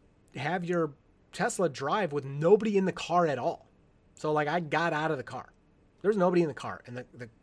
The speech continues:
autopilot was on, and it was driving. I did it very safely in a, a parking lot with no vehicles around.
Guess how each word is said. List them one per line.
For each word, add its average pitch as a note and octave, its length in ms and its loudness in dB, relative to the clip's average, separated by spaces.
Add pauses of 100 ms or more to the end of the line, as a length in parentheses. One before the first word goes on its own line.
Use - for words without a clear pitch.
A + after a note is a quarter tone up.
autopilot D#3 400 -2
was C3+ 100 -6
on, B2 220 -4
and A#2+ 80 -8
it A2+ 60 -10
was G#2+ 100 -12
driving. G2 380 -14
I C#3 100 -6
did D#3 160 0
it B2+ 80 -8
very C#3 220 -2
safely F#3 520 -6 (320)
in C#3 160 -8
a, B2 300 -6
a A2+ 100 -10
parking C#3 360 -8
lot E3 260 -4
with B2+ 80 -10
no B2+ 200 -6
vehicles C#3 420 -4
around. D#3+ 400 -2